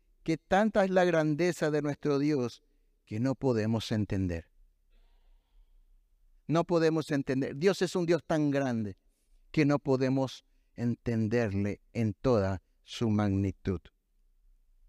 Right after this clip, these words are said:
Por eso, como hijos de Dios, no nos podemos perder ese privilegio tan grande de adorarle y cantarle al Dios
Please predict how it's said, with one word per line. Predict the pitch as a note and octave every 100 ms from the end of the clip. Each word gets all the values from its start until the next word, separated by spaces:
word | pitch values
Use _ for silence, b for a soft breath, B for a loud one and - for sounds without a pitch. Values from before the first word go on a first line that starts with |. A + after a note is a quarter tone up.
| _ _ _ _ _
Por | F3+ G#3+
eso, | A3 G#3+
como | A3 A3+
hijos | A#3 G#3+ G3+
de | F3
Dios, | D#3+ F#3+ D3 - - - - _ _ _ _ _ _ - - _ _ _ _ _ _ _ _ _ _ _ _ _ _ _ _ _
no | C3+ F3+
nos | G3+
podemos | - G3+ G3+ G#3 F#3
perder | - F3 E3 D3+ F#3 E3+ C3 G2 - _ _ _ _ _ _ _
ese | C#3+ C#3+ D3
privilegio | - C#3+ C3+ B2 B2 C3+ - C3+ A#2+ _ _ -
tan | E3 E3 D3+
grande | C3+ C#3 B2 F#2+ E2+ D2+ _ _ _ _ _ _ _ _ _ _ _ _ _ _
de | B2 D#3
adorarle | D3+ D#3+ D#3 G3 G#3+ G#3+
y | G#3
cantarle | F3 E3 - E3+ D3+ A#2+ A#2 -
al | D3 D3+ D3
Dios | F3+ D3 B2+ -